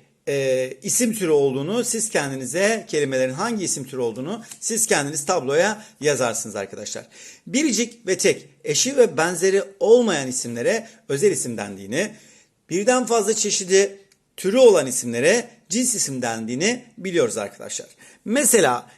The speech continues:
İbrahim. İbrahim özel bir isimdir. Cins isme baktığımızda ise insan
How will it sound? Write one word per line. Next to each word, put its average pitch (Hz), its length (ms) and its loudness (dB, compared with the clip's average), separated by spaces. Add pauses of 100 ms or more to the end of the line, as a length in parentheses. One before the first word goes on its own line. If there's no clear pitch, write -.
(180)
İbrahim. 220 880 4 (640)
İbrahim 175 1000 2 (1400)
özel 170 360 4
bir 220 80 2
isimdir. 220 560 4 (380)
Cins 220 260 2
isme 196 260 2
baktığımızda 139 520 0
ise 202 540 2 (360)
insan 180 680 2